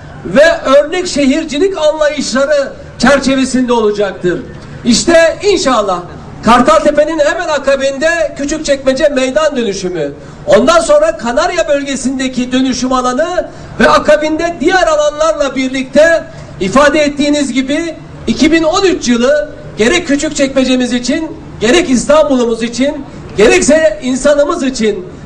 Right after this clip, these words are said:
risklerden arınma, daha sağlıklı, daha yaşanılabilir,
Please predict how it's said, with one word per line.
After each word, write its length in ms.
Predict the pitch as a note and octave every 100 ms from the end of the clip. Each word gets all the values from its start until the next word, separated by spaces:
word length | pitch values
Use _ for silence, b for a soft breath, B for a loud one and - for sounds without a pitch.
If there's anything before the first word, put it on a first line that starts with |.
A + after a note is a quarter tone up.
| -
risklerden 680 | G3+ A#3+ - D4 D4 D#4+ D#4+
arınma, 720 | C#4 C#4 C#4 C#4 C#4+ E4 F4 D#4+ - - -
daha 240 | G#3+ D#4
sağlıklı, 880 | D#4+ D4+ C#4+ C4 B3+ A#3 B3 D4+ D#4+
daha 260 | B3 A#3+ E4
yaşanılabilir, 960 | E4 D4+ C4 C4 C4+ B3 B3 D#4+ -